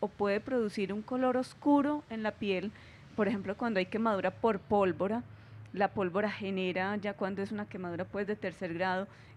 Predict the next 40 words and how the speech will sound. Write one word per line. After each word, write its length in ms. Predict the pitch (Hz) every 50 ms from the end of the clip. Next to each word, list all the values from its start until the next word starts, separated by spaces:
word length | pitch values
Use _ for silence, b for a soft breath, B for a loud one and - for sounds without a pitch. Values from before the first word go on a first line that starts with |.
| - - -
que 360 | - 208 190 185 180 175 - -
o 120 | - 180 175
haya 180 | 175 156 196
amputación 800 | 208 214 - 226 208 - 180 185 - - 196 175 165 165 180 - -
o 140 | - 185 185
haya 180 | 175 175 185 180
un 80 | 190
color 280 | 190 - 220 220 214 214
oscuro 600 | 214 208 - - - 262 247 226 208 214 208 220 233 - -
en 360 | 202 208 202 196 190 190 185 170
los 220 | 175 190 190 202 175
dedos, 380 | 208 196 190 190 196 202 -
que 80 | - 226
es 120 | 220 -
donde 260 | 190 220 220 202 202
más 240 | 190 196 190 175 175
se 100 | - 202
queman, 380 | - - 220 190 170 160 165 - B B B B B B B B B B -
eh, 540 | - 208 202 202 202 196 196 196 196 208 208 -
o 100 | - 214
cuando 420 | 208 - - 214 208 214 202 202 196
es 140 | 196 196 -
por 200 | - 240 226 233
ácido, 440 | 226 214 214 240 233 220 208 196 - - - - - - - 190
no 300 | 208 214 208 196 190 185
se 160 | - 208 208
ve 80 | 214
oscuro, 340 | 214 214 - - 226 214 214 - -
pero 200 | - 190 180 180
se 160 | 175 - 190
ve 160 | 180 175 175 180
blanco 640 | 196 233 226 226 214 196 180 170 - - 202 208 B B B B B B B - - -
y 80 | 220
se 160 | - - 202
puede 240 | - - 190 185 185
ver 120 | 185 190 196
moteado 600 | 214 214 214 - 208 202 196 175 165 156 156 165
con 240 | - 190 180 190
punticos 500 | - 190 185 196 - 180 - - - 190
rojos, 580 | 220 240 240 233 208 175 - 185 175 - -